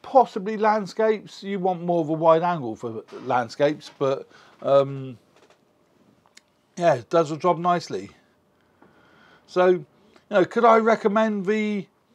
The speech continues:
forty-two point five mil lens? Absolutely, one hundred percent. I would, uh, very much recommend it if you've got an Olympus or Panasonic camera. Um, and as I say, uh,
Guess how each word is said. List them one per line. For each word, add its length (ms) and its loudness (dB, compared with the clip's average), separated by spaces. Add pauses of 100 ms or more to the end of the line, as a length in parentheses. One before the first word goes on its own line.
(280)
forty-two 540 -4
point 300 -8
five 240 2
mil 180 -2
lens? 520 2 (480)
Absolutely, 640 0
one 180 -2
hundred 340 -4
percent. 460 -2
I 120 -6
would, 260 -2 (100)
uh, 220 2
very 200 4
much 220 -2
recommend 420 -8
it 100 -10
if 100 -18
you've 120 -6
got 120 -2
an 80 -6
Olympus 460 -4
or 140 -2
Panasonic 520 -10
camera. 460 -8 (360)
Um, 380 -2 (840)
and 360 0 (300)
as 160 4
I 40 -2
say, 360 4 (360)
uh, 300 0